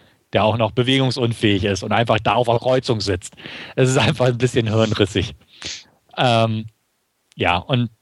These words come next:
die Deutschen verhalten sich auch doof. Klar, es wird halt gesagt, es sind unerfahrene Leute, aber dass die sich so wegballern lassen, äh, Moor-, Moorhuhn schießen, ähm, ist nicht viel anders.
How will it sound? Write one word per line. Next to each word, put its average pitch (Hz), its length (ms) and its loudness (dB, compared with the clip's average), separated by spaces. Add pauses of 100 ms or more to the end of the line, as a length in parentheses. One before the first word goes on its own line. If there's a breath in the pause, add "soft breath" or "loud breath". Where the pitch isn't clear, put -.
die 117 100 -4
Deutschen 123 380 -2
verhalten 101 460 -2
sich 107 200 -6
auch 92 200 -6
doof. 92 280 -6
Klar, 127 360 4 (280 loud breath)
es - 80 -20
wird 120 140 2
halt 113 140 0
gesagt, 117 240 0
es 98 80 -8
sind 120 100 -4
unerfahrene 147 580 0
Leute, 131 520 2
aber 113 240 2
dass 110 200 -2
die 123 120 -10
sich 110 240 -4
so 117 220 -6
wegballern 120 500 0
lassen, 117 520 -2
äh, 101 320 -2
Moor-, 127 520 0 (100)
Moorhuhn 135 460 0
schießen, 135 520 2 (640 loud breath)
ähm, 110 480 2 (460)
ist 123 240 -4
nicht 117 220 0
viel 110 160 2
anders. 90 460 0